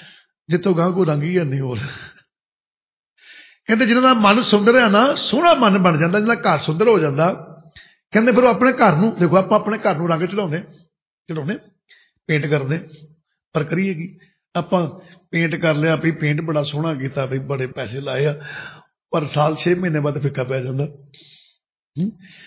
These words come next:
ਤੇ ਇੱਥੇ ਗੁਰੂ ਜੀ ਕਹਿੰਦੇ, ਕਹਿੰਦੇ, "ਇਹ ਮਨ ਸੁੰਦਰ ਆਪਣਾ," ਮਨ ਘਰ ਨੂੰ ਕਹਿੰਦੇ, ਕਹਿੰਦੇ, "ਉਹਨਾਂ ਦਾ ਘਰ ਬੜਾ ਸੋਹਣਾ ਹੋ ਜਾਂਦਾ, ਜਿਨ੍ਹਾਂ ਨੇ ਪ੍ਰਭੂ ਦੇ ਨਾਮ ਦਾ ਪੱਕਾ ਰੰਗ ਚੜਾਤਾ, ਕਦੀ ਮੱਧਮ ਹੀ ਨਹੀਂ ਪੈਂਦਾ, ਇਹ ਕਦੀ ਰੰਗ ਲੱਥਦਾ ਹੀ ਨਹੀਂ।"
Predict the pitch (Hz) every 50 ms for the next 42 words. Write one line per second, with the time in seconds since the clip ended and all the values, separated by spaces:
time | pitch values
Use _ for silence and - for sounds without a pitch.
0 | - - - _ - 196 196 196 247 214 247 233 247 247 254 214 240 254 247 240
1 | 220 - - - - - - - - - _ _ _ _ _ - 202 190 196 208
2 | - 220 247 247 233 214 196 185 - - 165 160 165 170 175 151 131 - - 175
3 | 185 175 165 160 160 170 175 185 185 165 131 135 135 131 139 160 180 185 151 135
4 | - - - - - - - _ _ _ _ _ _ _ _ - - _ _ _
5 | - 185 202 208 247 254 262 269 262 262 247 - 233 202 170 165 160 175 185 190
6 | 190 - - 262 302 302 285 220 190 180 180 190 202 - - - - - _ _
7 | _ - 143 185 202 220 214 202 185 170 170 180 208 262 285 - 220 202 - -
8 | - - - - 185 202 202 202 220 226 196 214 208 190 170 165 160 165 165 170
9 | 190 190 190 - 185 185 - 226 226 202 190 180 190 185 196 202 185 160 151 151
10 | 185 180 175 - 180 160 180 160 156 151 156 180 180 185 170 170 147 131 113 110
11 | 113 107 - 151 147 - - - - - - - _ _ _ _ _ _ _ _
12 | _ _ _ _ _ _ _ _ _ 180 175 - 180 180 180 160 160 175 185 165
13 | 156 156 147 156 175 170 160 147 143 123 113 120 -